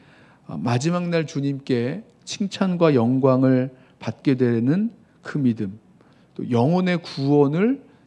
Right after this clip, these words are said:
이루게 하는 그 믿음은 대체 뭔가? 뭐, 여러 가지로 설명을 할 수 있겠지만 오늘 말씀을 보면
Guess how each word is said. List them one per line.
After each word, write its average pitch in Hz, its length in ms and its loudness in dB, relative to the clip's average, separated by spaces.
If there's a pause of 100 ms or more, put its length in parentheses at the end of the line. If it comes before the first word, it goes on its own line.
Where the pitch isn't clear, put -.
이루게 156 400 0
하는 135 340 -2
그 - 140 -10
믿음은 131 560 0
대체 208 280 -4
뭔가? 101 800 -4 (1080)
뭐, 107 340 -8
여러 120 260 0
가지로 135 260 -2
설명을 160 380 -6
할 135 80 -4
수 127 80 -6
있겠지만 113 440 -6
오늘 165 160 -2
말씀을 160 460 -4
보면 131 480 -6